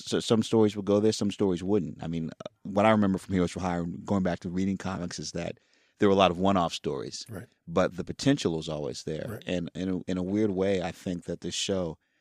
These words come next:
Speaker 1: is kind of a s-, partial realization of, of, of some of those kinds of stories. And so what I'm hoping is that in this interpretation of Luke Cage,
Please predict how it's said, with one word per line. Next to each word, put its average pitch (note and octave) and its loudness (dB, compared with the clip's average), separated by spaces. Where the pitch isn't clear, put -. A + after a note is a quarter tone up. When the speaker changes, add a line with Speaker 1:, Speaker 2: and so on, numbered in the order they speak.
Speaker 1:
is E2 -2
kind F2+ -2
of D#2+ -8
a E2+ -8
s-, - -10
partial G#2+ 4
realization F2 -2
of, E2 -10
of, E2 -8
of D#2+ -4
some F2+ -2
of E2 -2
those D#2+ -4
kinds E2 -8
of - -10
stories. F2+ -6
And E2+ -4
so F2+ 2
what F#2+ 4
I'm A2 4
hoping A#2 2
is D#2+ -4
that E2 -6
in E2+ -8
this F2 -4
interpretation F2+ -4
of D#2+ -10
Luke D#2 -6
Cage, E2 -10